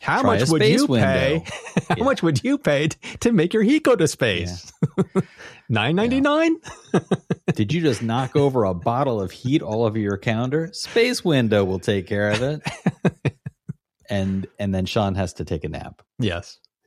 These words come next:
Speaker 1: Yep.
Speaker 2: Yeah. One of the things that stands out right now is you are coming across technology, which does sound like hokum.
Speaker 1: Mm-hmm.
Speaker 2: You're, you're,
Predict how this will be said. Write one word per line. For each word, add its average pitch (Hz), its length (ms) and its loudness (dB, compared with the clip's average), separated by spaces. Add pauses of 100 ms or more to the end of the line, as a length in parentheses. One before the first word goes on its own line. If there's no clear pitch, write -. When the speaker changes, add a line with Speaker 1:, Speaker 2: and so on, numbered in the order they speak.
(340)
Speaker 1:
Yep. 135 140 -8
Speaker 2:
Yeah. - 80 -20 (680)
One 123 320 -2
of 156 100 0
the 143 120 2
things 127 540 -4
that 98 380 -2
stands 110 380 -2
out 101 180 0
right 90 200 -4
now 95 240 -6
is 92 240 -8
you 127 520 -2
are 107 440 -6 (460)
coming 123 380 -4
across 98 680 -6
technology, 98 760 -6
which 95 300 -4
does 110 260 -2
sound 98 220 -6
like 92 160 -6
hokum. 87 400 -12 (360)
Speaker 1:
Mm-hmm. 101 200 0 (760)
Speaker 2:
You're, 104 340 -2
you're, 104 460 0